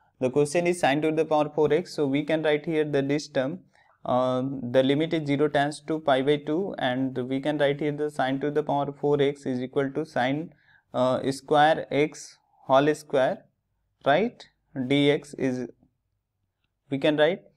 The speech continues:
and we know that we can write the this term zero tends to pi by two. We know that the formula is, guys, what will be the formula?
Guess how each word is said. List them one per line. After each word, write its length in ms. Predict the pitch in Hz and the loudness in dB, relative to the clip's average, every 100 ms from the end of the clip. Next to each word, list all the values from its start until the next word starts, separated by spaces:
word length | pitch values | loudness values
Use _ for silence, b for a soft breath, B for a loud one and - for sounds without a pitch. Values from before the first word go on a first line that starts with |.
| _ _ | _ _
and 220 | 135 151 | 0 2
we 100 | 151 | 2
know 180 | 180 202 | 2 2
that 420 | 190 131 165 - - _ _ _ | 4 4 4 -4 -20 _ _ _
we 240 | 131 143 | -2 -2
can 160 | 165 180 | -2 0
write 260 | 180 175 165 | 0 0 -2
the 60 | |
this 280 | 156 151 165 | -2 -2 -4
term 340 | - 139 175 185 _ - 131 | -2 -2 -2 -10 _ -12 -2
zero 200 | 135 151 | 0 0
tends 240 | 147 143 147 | -2 -4 -4
to 140 | 160 | -6
pi 180 | 147 139 | 0 2
by 140 | 139 | 2
two. 240 | 139 143 180 b b _ | 0 -4 -8 b b _
We 160 | 135 160 | 0 2
know 180 | 185 | 2
that 240 | 190 185 175 | 4 2 2
the 100 | 175 | 0
formula 760 | 175 143 139 143 151 156 - - | 2 2 2 2 4 2 -2 -4
is, 300 | 131 135 135 | -2 -2 -2
guys, 640 | 123 117 127 196 - - _ _ _ _ _ | 0 2 2 -2 -8 -20 _ _ _ _ _
what 300 | 131 131 147 | 0 0 2
will 140 | 160 160 | 0 0
be 80 | |
the 100 | 156 | 0
formula? 520 | 156 165 147 151 180 | 0 0 0 0 -2